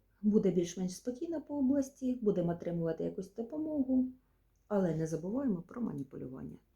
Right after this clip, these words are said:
тому що будуть маніпулювати саме зі сторони родини і родинних стосунків.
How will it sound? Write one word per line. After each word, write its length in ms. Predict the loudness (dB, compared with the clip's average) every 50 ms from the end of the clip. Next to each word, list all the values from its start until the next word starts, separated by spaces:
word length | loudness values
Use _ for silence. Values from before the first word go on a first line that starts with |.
| _ _
тому 220 | -8 -6 -6 -6
що 140 | -6 -8 -10
будуть 360 | -8 -8 -8 -10 -10 -12 -10
маніпулювати 800 | -8 -6 -6 -6 -6 -6 -4 -2 0 2 2 0 0 -2 -4 -10
саме 560 | -10 -10 -6 0 4 6 6 6 6 2 -4 -6 -10 _ _ _ _ _ _ _ _
зі 180 | -8 -6 -4 -4
сторони 500 | -6 -6 -4 -2 -2 0 0 2 2 2
родини 540 | 2 0 -2 0 0 0 2 2 0 0 -4 -6
і 100 | -6 -6
родинних 440 | -4 -4 -6 -6 -6 -6 -6 -6 -8
стосунків. 680 | -12 -18 -20 -20 -20 -20 -20 -20 -20 _ _ _ _